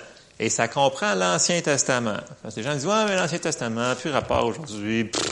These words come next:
je ne sais pas. » Oui, ça a rapport. L'Ancien Testament, c'est, euh...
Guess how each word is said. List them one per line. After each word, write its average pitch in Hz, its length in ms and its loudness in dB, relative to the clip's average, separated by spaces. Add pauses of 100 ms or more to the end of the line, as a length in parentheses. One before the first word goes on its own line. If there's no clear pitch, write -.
(160)
je 113 60 -6
ne 107 40 -8
sais - 120 -8
pas. » - 180 -8 (220)
Oui, 175 260 2
ça 143 140 -2
a 131 40 -2
rapport. - 320 -4 (840)
L'Ancien 131 280 6
Testament, 160 460 8 (1300)
c'est, 180 580 12
euh... 127 680 8